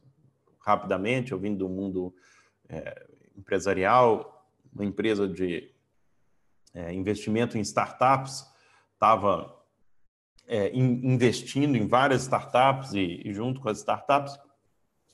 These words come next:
me sentindo um bocado perdido na vida, até que eu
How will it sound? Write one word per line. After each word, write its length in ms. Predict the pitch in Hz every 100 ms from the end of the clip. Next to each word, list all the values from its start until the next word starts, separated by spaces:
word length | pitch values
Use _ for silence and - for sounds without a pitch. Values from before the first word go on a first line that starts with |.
| _ _ _ _ _
me 140 | 120 131
sentindo 340 | 143 135 147
um 80 | 139
bocado 340 | 127 131 123
perdido 360 | - 127 127 139
na 140 | 180
vida, 340 | 165 202 208 214
até 320 | 175 175 202
que 380 | 202 196 185 180
eu 640 | 151 165 160 139 107 135